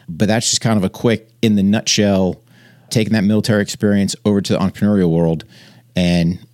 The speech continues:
yeah, man, you know, you, you talked about making yourself better, and that's a mantra we live by. How do I make myself one percent better every single day? And that's attainable for people. If I sit there and go,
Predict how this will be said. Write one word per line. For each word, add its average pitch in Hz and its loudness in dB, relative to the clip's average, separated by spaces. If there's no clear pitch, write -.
yeah, 98 0
man, 90 0
you 107 2
know, 98 2
you, 101 -4
you 113 -2
talked 131 0
about 113 2
making 107 0
yourself 98 0
better, 90 0
and 98 0
that's 117 -2
a 113 2
mantra 101 0
we 92 2
live 98 0
by. 82 0
How 107 -2
do 123 2
I 123 0
make 113 0
myself 95 0
one 95 -2
percent 113 -4
better 90 0
every 90 0
single 82 -2
day? 76 -6
And 110 2
that's 165 0
attainable 160 2
for - -2
people. - -2
If 127 2
I 117 4
sit 208 0
there 190 2
and 156 2
go, 123 2